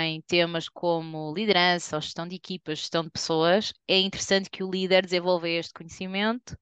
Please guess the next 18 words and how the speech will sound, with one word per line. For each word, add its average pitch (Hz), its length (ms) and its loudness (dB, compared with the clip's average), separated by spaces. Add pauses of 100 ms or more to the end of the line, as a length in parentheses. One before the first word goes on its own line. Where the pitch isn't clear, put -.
(760)
e 220 140 4
é 220 60 6
interessante 214 360 0
também 208 420 4
que - 140 -2
ele 214 220 4
tenha 214 280 2
conhecimento 196 880 -6
deste 175 400 0
modelo, 180 440 2
desta 151 240 -4
teoria, 170 520 -2
desta 151 260 -6
ferramenta, 180 600 -4 (140)
para 190 400 6
de 202 60 6
alguma 196 300 4
forma 196 640 0